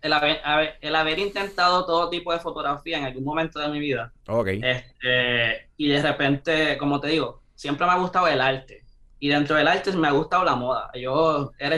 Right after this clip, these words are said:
Speaker 1: este, siempre me gustaba sentarme en YouTube y ver los desfiles de moda.
Speaker 2: Nice.
Speaker 1: Y yo decía, ¿Cómo yo puedo incorporar esta, o sea, este, esta, eh, pasión por la moda con mi trabajo. Y entonces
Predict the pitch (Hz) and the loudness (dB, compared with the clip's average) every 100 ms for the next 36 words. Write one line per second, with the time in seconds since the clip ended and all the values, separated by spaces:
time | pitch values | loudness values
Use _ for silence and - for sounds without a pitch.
0 | 151 143 147 139 139 - 135 127 143 180 | -2 -4 -2 0 -2 -6 -6 -4 0 2
1 | 180 185 185 180 180 160 160 160 165 175 | 2 2 2 2 2 -2 0 0 0 0
2 | 175 170 156 139 151 147 139 175 175 147 | 0 0 -2 -4 -2 0 0 -4 -4 -2
3 | 127 131 143 160 - 151 147 156 156 131 | -2 -2 -4 -6 -4 -6 -6 -8 -6 -6
4 | - - 101 107 98 143 143 156 160 190 | -8 -10 -6 -6 -4 2 4 4 2 2
5 | 175 151 127 - - - 165 190 196 196 | 4 2 0 -8 -8 -2 2 4 4 4
6 | 190 190 185 - _ _ _ - 165 160 | 4 4 2 -4 _ _ _ -10 -6 -2
7 | 175 175 170 175 175 151 151 - 175 165 | 0 2 4 4 2 -4 -8 -2 2 2
8 | 156 127 151 147 135 131 - 165 165 - | 2 -2 -4 -2 -2 -6 -8 -8 -8 -6
9 | 160 156 147 135 127 127 143 151 - 160 | -2 0 2 0 -2 -4 -4 -2 -2 -2
10 | 160 160 160 170 135 - - - - - | 2 2 2 2 0 -2 -2 0 0 -2
11 | - 139 139 139 135 135 196 226 156 135 | -4 -2 2 2 0 0 0 0 -4 -6
12 | - - 143 143 139 147 202 | -10 -6 -2 -2 -2 -2 0